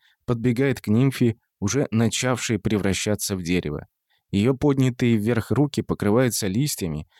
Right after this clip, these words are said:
а ноги начинает одевать кора. Движения подчеркивают взметнувшиеся пряди волос Аполлона к краю его одежды. Композиция барочных скульптур обычно расположена по спирали,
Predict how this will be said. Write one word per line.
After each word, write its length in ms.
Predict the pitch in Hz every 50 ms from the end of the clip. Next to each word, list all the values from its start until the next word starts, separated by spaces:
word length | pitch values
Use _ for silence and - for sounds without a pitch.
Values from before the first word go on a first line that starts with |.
| _ _ _
а 100 | - 98
ноги 420 | 104 123 151 143 135 135 135 - - -
начинает 560 | 113 110 101 - - 110 113 123 123 - -
одевать 400 | 113 98 104 95 101 104 - -
кора. 380 | - 104 95 95 85 80 - _ _ _ _ _ _ _ _ _ _ _ _
Движения 520 | - 98 110 110 117 160 170 151 147 139 120
подчеркивают 760 | - 127 113 - - - 156 143 - - 131 131 123 120 - -
взметнувшиеся 1000 | 110 107 104 120 117 - - - 131 139 131 - - 127 117 113 - - 117 107
пряди 320 | - - 117 117 110 113 107
волос 420 | 98 101 101 104 117 120 - -
Аполлона 560 | 98 - - 90 90 104 123 123 117 110 104 - _ _ _ _ _ _
к 40 | -
краю 200 | 107 120 123 123
его 160 | 113 110 104
одежды. 480 | 98 92 85 92 92 85 80 - 80 - _ _ _ _ _ _ _ _ _
Композиция 800 | 113 110 107 107 113 113 110 147 160 139 - - 139 131 127 117
барочных 600 | 87 104 113 117 127 147 143 - - 127 117 107
скульптур 500 | - - 120 107 101 - - 165 156 - - _ _ _ _
обычно 520 | - 208 202 123 165 - - 143 131 131 -
расположена 680 | - 120 123 110 - 139 135 147 151 139 143 139 131
по 140 | 123 - 139
спирали, 560 | - - - 151 147 139 123 98 73 67 -